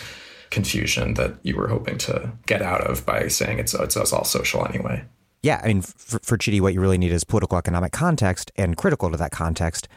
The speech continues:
Speaker 2: is the separation of producers from control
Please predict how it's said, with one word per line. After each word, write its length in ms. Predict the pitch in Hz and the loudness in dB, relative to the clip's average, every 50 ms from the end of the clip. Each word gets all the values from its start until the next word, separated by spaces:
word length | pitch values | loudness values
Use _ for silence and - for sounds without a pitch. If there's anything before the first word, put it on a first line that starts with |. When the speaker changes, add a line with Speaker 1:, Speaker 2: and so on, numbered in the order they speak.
| _ _ _ - - - | _ _ _ -10 -2 2
Speaker 2:
is 320 | 104 95 92 90 - - - _ - _ _ _ - | 4 4 4 4 2 0 -4 _ -20 _ _ _ -4
the 60 | 92 | -2
separation 540 | - - 107 95 - 90 92 87 - - 90 | 0 0 0 0 2 2 2 2 2 2 0
of 80 | 80 | 0
producers 500 | - - 92 90 90 82 - 90 85 82 | 0 0 0 2 2 2 2 2 2 0
from 220 | - - - 85 80 | 0 0 -2 -2 -2
control 680 | - - 87 78 - - 95 87 85 82 82 82 82 | -2 -2 -2 -2 0 0 2 2 4 4 2 2 0